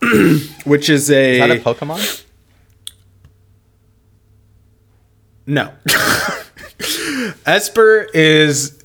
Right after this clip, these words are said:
Speaker 2: the combination, well, it's, I mean, it says here. Actually, I'll just, I'll read through it. Otherwise, I'll start randomly. Ra-,
Speaker 1: Esper
Speaker 2: uh,
Speaker 1: is
Speaker 2: ran-
Speaker 1: a Pokemon.
Speaker 2: Oh, okay, okay, okay.
Speaker 1: Stupid.
Speaker 2: Okay, I'm stupid. I'm sorry.
Speaker 1: It
Speaker 2: I'm
Speaker 1: kinda
Speaker 2: sorry. I'm
Speaker 1: looks
Speaker 2: sorry.
Speaker 1: like Marshadow.
Speaker 2: Esper is a shard. So you have shards and you have wedges. It's gonna give you three colors. We did enough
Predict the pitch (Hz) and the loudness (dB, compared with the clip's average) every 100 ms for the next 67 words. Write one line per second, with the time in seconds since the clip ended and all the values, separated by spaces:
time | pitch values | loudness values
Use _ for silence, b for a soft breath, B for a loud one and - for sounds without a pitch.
0 | _ _ - 143 143 147 160 165 151 151 | _ _ -6 -2 0 0 0 0 0 0
1 | 143 147 135 131 131 127 143 131 123 113 | 0 0 0 0 0 0 -2 0 0 -2
2 | 110 - 101 95 135 156 147 123 143 127 | -4 -4 -4 -2 0 0 0 -2 0 0
3 | 117 120 95 101 101 101 98 - 98 95 | -2 -4 -4 -4 -4 -6 -6 -8 -8 -8
4 | 92 90 90 87 - - 127 - 220 196 | -10 -12 -14 -16 -6 -2 0 0 0 2
5 | 214 135 214 - 175 160 165 143 131 110 | 2 2 0 0 -2 0 -2 0 0 -2
6 | 98 113 - 165 165 180 233 202 208 180 | -6 -10 -2 0 2 2 2 0 0 0
7 | 180 185 196 196 - 160 180 127 139 - | 0 0 -4 -4 -2 0 0 0 -2 0
8 | 151 135 117 143 185 127 180 214 147 - | -2 0 -4 0 2 2 2 2 2 0
9 | 156 139 95 110 - 98 87 92 110 170 | 0 0 0 -2 0 -2 0 -2 -2 -2
10 | 196 220 214 180 - - 202 196 180 135 | 0 2 2 2 0 2 2 4 4 2
11 | 110 92 117 - 143 131 127 120 113 B | 0 -4 -4 0 2 4 2 0 -4 B
12 | B - 156 143 196 196 214 202 170 165 | B -2 0 2 2 4 2 2 0 0
13 | 131 120 139 131 120 95 120 - 175 160 | 0 0 0 0 -4 -6 -8 -4 -2 0
14 | 151 131 143 180 180 156 131 117 113 127 | -2 -4 -2 -2 -2 -2 -2 -4 -4 -2
15 | 143 139 131 131 - | 0 0 -2 -4 -10